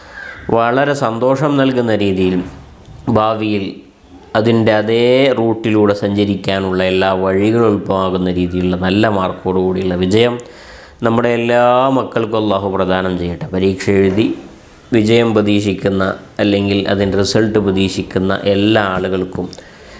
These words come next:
അവരുദ്ദേശിക്കുന്നതിലും ഭംഗിയായി വിജയം കാണാൻ അള്ളാഹു തൗഫീഖ് ചെയ്യുമാറാകട്ടെ എന്ന്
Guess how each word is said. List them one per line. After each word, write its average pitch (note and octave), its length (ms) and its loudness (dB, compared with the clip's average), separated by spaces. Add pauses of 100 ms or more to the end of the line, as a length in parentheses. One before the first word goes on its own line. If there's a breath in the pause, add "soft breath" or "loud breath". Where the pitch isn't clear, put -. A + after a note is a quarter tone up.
(120)
അവരുദ്ദേശിക്കുന്നതിലും C3 1120 2 (120)
ഭംഗിയായി A2 760 2
വിജയം G2 380 2 (200)
കാണാൻ F#2 380 0 (160)
അള്ളാഹു F#2 400 -2
തൗഫീഖ് F#2+ 500 0
ചെയ്യുമാറാകട്ടെ F2+ 800 0 (600 loud breath)
എന്ന് G2+ 220 0